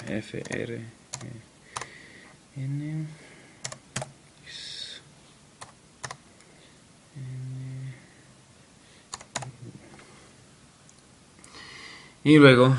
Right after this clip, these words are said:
ya poniendo estos, vamos a bajar. Aquí están los, el contrato o lo que sea.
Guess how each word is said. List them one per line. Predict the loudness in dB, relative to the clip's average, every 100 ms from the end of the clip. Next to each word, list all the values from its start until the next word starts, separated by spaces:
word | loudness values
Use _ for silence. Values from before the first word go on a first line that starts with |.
| 6
ya | 8 8 8
poniendo | 6 8 10 10
estos, | 10 8 4 4 -2 -4 -6 -12 -6
vamos | -2 -2 -2 -2
a | -2 0 -2
bajar. | 0 6 8 8
Aquí | 6 2
están | -8 -4 -2 -2 -4
los, | -6 -6 -6 -10 -14 -20 -20 -20 -20 -20 -20 -20 -20 -20 -20 -20 -20 -16
el |
contrato | -4 -2 4 6 8 6 4
o |
lo | 4
que | 0
sea. | 0 4 6 6 4